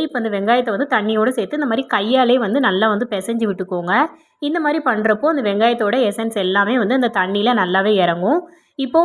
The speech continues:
இந்த மாதிரி லைட்டா பண்றப்போ நமக்கு வந்து full and full வந்து அதோட சாறு எல்லாம் இறங்காது இல்லையா? அதுக்காக நம்ம வந்து என்ன பண்ணலாம் அப்படின்னா, இதை ஓவர் நைட் வந்து ஊற விட்டுறலாம். இப்போ வந்து நீங்க காலையில இதை வந்து ட்ரை பண்ற மாதிரி இருந்ததுன்னா, நைட்டே வந்து இந்த மாதிரி வெங்காயத்தை கட் பண்ணி தண்ணிக்குள்ள போட்டு ஊற வச்சிருங்க.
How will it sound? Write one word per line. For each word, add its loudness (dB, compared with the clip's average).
இந்த -2
மாதிரி 2
லைட்டா 2
பண்றப்போ -2
நமக்கு -2
வந்து 0
full -4
and 2
full -2
வந்து -2
அதோட 2
சாறு 0
எல்லாம் 0
இறங்காது -2
இல்லையா? 2
அதுக்காக -2
நம்ம -2
வந்து 0
என்ன 2
பண்ணலாம் 2
அப்படின்னா, -2
இதை 4
ஓவர் 2
நைட் 0
வந்து 2
ஊற 2
விட்டுறலாம். 0
இப்போ -4
வந்து 0
நீங்க -2
காலையில 2
இதை 2
வந்து 0
ட்ரை 0
பண்ற -2
மாதிரி 0
இருந்ததுன்னா, 0
நைட்டே 0
வந்து 0
இந்த 0
மாதிரி 2
வெங்காயத்தை 0
கட் -4
பண்ணி -2
தண்ணிக்குள்ள -2
போட்டு -2
ஊற 2
வச்சிருங்க. -4